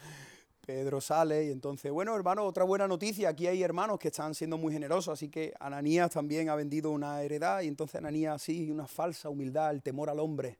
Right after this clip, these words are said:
Él no estaba ofrendando, él estaba comprando una reputación. Él no quería el aplauso de los hombres, de Dios, él quería los aplausos de los hombres.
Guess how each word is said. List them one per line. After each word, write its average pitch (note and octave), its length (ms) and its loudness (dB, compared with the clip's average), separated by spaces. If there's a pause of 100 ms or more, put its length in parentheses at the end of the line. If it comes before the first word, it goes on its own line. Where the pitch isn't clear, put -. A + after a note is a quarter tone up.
(340)
Él D#3+ 120 2
no E3 60 4
estaba D#3 260 4
ofrendando, D3 480 2
él C#3 60 0
estaba D3+ 220 2
comprando D3 360 4
una C#3 120 4
reputación. B2+ 840 -2 (1040)
Él D#3 100 4
no D#3+ 100 6
quería D#3+ 240 8
el D#3 60 10
aplauso D3+ 400 8
de D3 60 6
los C3+ 180 4
hombres, D#3 360 2
de C#3 140 2
Dios, D#3 320 4
él C#3+ 120 2
quería D3+ 200 4
los D3+ 140 4
aplausos C#3+ 380 4
de C3 60 0
los B2 200 -2
hombres. C#3+ 480 -6